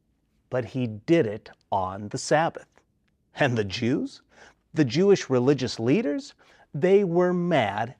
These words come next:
at Jesus. The man has no idea who healed him until Jesus comes and finds him.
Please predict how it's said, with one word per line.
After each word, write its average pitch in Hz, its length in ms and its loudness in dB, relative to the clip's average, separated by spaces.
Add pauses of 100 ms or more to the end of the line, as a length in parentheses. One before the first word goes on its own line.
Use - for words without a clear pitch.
at 185 200 2
Jesus. 214 760 -2 (840)
The 226 160 6
man 247 420 4
has 196 340 2
no 190 360 4
idea 123 500 0
who 196 200 4
healed 240 360 0
him 104 240 -14 (460)
until 175 320 2
Jesus 160 480 0
comes 156 500 0
and 226 180 2
finds 277 440 0
him. - 180 -12